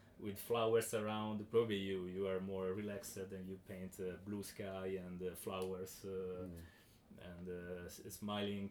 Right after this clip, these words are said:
Speaker 1: people, no? Happy people. I, I grew up in South Italy,
Speaker 2: Yeah.
Speaker 1: in, in a bad area, <laughs>
Speaker 2: Okay. <laughs>
Speaker 1: uh, with, uh,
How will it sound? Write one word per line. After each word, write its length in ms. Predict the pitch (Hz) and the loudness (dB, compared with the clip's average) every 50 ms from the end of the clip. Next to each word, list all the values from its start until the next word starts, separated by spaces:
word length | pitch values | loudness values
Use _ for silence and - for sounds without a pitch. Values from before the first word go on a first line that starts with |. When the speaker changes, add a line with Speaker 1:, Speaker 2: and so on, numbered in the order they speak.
| - | -2
Speaker 1:
people, 480 | - 110 110 104 - 110 104 104 101 95 101 | -2 0 0 0 0 -2 -2 -2 -2 -4 -4
no? 200 | 98 101 113 - - | -6 -6 -6 -6 -4
Happy 240 | 110 107 - - 107 | -2 -2 -2 -4 -4
people. 480 | - - 110 107 107 110 110 110 113 - - - - - - - - - 120 98 - | -2 0 0 0 0 0 0 0 -2 -4 -8 -16 -20 -18 -16 -14 -10 -8 -6 -4 -2
I, 120 | 123 117 - 131 | 0 0 0 0
I 80 | 131 123 | 0 0
grew 180 | 120 143 156 170 | 2 4 4 4
up 160 | 180 180 - | 2 0 -2
in 100 | 117 104 98 | -2 -2 -2
South 340 | - - 120 110 107 - | -2 -2 -2 -2 -2 -2
Italy, 500 | 107 117 - 143 143 143 151 147 - - - - - 95 | -4 -4 -2 -2 -2 -2 -2 -4 -4 -8 -10 -8 -4 -2
Speaker 2:
Yeah. 180 | - 110 104 - - | 0 0 0 0 -2
Speaker 1:
in, 60 | 117 | -2
in 60 | 107 107 | -2 -2
a 60 | 101 98 107 107 | -2 -4 -2 0
bad 200 | 113 113 104 104 | 2 2 2 2
area, 360 | 104 104 101 110 123 139 156 - - 131 - - - - | 0 0 0 0 0 0 0 -2 -2 -4 -4 -4 -8 -10
<laughs> 320 | - - - - - - | -10 -10 -10 -8 -6 0
Speaker 2:
Okay. 140 | - - - - - - - - - | 2 4 4 2 0 -4 2 4 6
<laughs> 0 | - - - 220 - - - - - | 6 10 10 10 10 10 6 -4 -2
Speaker 1:
uh, 240 | 107 104 101 92 95 104 | 0 2 4 4 2 2
with, 220 | 107 98 98 | 2 0 0
uh, 40 | 101 | 2